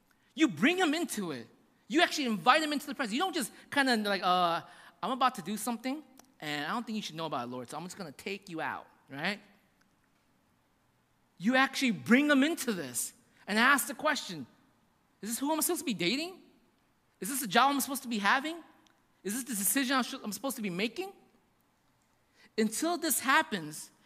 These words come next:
until this begins to happen, at best, at best, you're living a very hollow Christian life. Meaning you know it, you understand it, but it hasn't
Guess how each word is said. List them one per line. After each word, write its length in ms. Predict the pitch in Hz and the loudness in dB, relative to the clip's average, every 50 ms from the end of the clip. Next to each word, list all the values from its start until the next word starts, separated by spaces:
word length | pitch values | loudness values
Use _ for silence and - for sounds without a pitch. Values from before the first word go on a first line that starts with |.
| _ - | _ -6
until 460 | 233 - - - - 320 370 392 349 | -6 -6 -6 -4 -2 0 2 2 2
this 160 | 285 359 - | 0 -4 -4
begins 320 | - 311 214 302 302 262 | -4 -4 -4 -4 -6 -6
to 120 | - 277 226 | -6 -6 -6
happen, 500 | 196 214 240 277 269 - 190 147 104 - - _ _ _ _ _ _ _ _ _ _ _ _ _ _ _ _ _ _ _ _ _ _ _ _ _ _ _ _ - | -4 -2 -4 -4 -4 -6 -10 -10 -10 -14 -18 _ _ _ _ _ _ _ _ _ _ _ _ _ _ _ _ _ _ _ _ _ _ _ _ _ _ _ _ -10
at 180 | 165 151 131 - | -10 -10 -8 -6
best, 400 | 208 208 139 220 - - - - - _ _ _ _ _ _ _ _ _ _ _ _ _ _ _ _ _ _ _ 151 | -6 -6 -4 -6 -8 -8 -10 -14 -20 _ _ _ _ _ _ _ _ _ _ _ _ _ _ _ _ _ _ _ -14
at 160 | 143 120 - | -14 -12 -10
best, 460 | 185 175 131 107 - - - - - _ _ _ _ _ _ _ _ _ _ _ _ _ _ _ _ _ _ _ | -10 -10 -8 -8 -8 -10 -10 -12 -16 _ _ _ _ _ _ _ _ _ _ _ _ _ _ _ _ _ _ _
you're 100 | 143 147 | -12 -10
living 540 | 147 151 170 185 190 190 190 190 190 196 190 - - - _ _ _ _ _ _ _ _ _ _ _ _ _ _ _ _ _ - | -8 -6 -6 -6 -4 -4 -4 -6 -6 -8 -12 -16 -20 -20 _ _ _ _ _ _ _ _ _ _ _ _ _ _ _ _ _ -20
a 40 | 120 | -18
very 300 | 117 151 160 170 180 170 | -12 -10 -8 -8 -8 -10
hollow 720 | - - - - 175 175 180 156 123 110 104 101 101 107 _ _ _ _ _ | -12 -14 -14 -10 -8 -8 -8 -8 -10 -12 -14 -16 -20 -20 _ _ _ _ _
Christian 360 | - 110 - - 143 131 123 | -20 -20 -20 -16 -14 -14 -14
life. 280 | 120 110 101 95 - _ _ _ _ _ _ _ _ _ _ _ _ _ _ _ _ _ _ _ - | -14 -14 -16 -18 -20 _ _ _ _ _ _ _ _ _ _ _ _ _ _ _ _ _ _ _ -14
Meaning 220 | 156 160 156 156 | -12 -10 -10 -10
you 120 | 160 165 160 | -10 -10 -10
know 360 | 160 160 170 190 214 214 185 | -10 -8 -6 -4 -4 -4 -4
it, 200 | 156 135 107 107 - _ _ _ _ _ _ _ _ | -4 -6 -10 -14 -20 _ _ _ _ _ _ _ _
you 160 | 180 196 214 | -8 -6 -6
understand 640 | 190 190 185 - - - - 185 180 180 175 147 120 | -6 -6 -6 -6 -8 -8 -8 -10 -10 -10 -10 -10 -12
it, 140 | 113 98 - _ _ _ _ _ _ _ _ _ _ _ _ _ _ _ | -14 -16 -20 _ _ _ _ _ _ _ _ _ _ _ _ _ _ _
but 100 | 135 123 | -16 -16
it 60 | 127 | -14
hasn't 400 | 123 127 143 147 143 151 139 123 | -12 -10 -10 -10 -10 -12 -14 -16